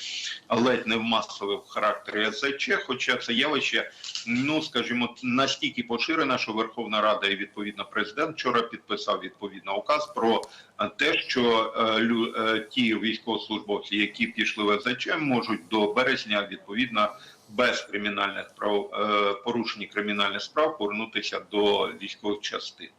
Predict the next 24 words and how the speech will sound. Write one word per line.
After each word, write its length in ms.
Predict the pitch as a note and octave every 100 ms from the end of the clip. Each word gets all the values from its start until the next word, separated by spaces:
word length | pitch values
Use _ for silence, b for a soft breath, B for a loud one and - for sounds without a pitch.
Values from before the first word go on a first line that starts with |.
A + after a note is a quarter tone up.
| _ _ _ _ _ _ _
Оця 360 | C#3 G#3 G3+ F#3+
вся 240 | - E3+
сукупність 720 | E3+ E3+ F#3 E3+ D3 C3+ A#2
даних 340 | D3+ B2+ A#2 -
плюс 280 | C3+ C3 B2+
поєднання 600 | - B2 B2 A#2 G#2+ G#2
того, 480 | A#2+ A2 G#2+ G#2 B B _
е, 180 | G#2 A2
факту, 520 | G#2+ - B2+ - A#2
що 280 | A2+ - B2+
саме 280 | B2+ B2+ B2
на 100 | A#2+
Покровському 600 | A#2+ A2+ C3+ A2 - A2
напрямку 560 | A2 G#2+ - G#2 - F#2+
знаходиться 960 | A#2 A#2 A#2 A2 G2 - G#2+ G#2 - B B
шахта 360 | - C3+ C3 B2+
управління 600 | A#2 B2 B2 A#2 A2+ G#2+
Покровське, 800 | C3+ C3+ F3+ F3+ A#2+ - F#2+ - _ _ _ _ _ _ _ -
яке 580 | A#2 B2 C3 A2+ A2+ -
видобуває 580 | A#2 B2+ B2 B2+ A#2 G#2
коксівне 540 | A#2 A2+ - A2+ A2
вугілля, 500 | G2+ G#2 G#2 G2 G2
а 60 | B2
його 380 | C#3 C#3 C#3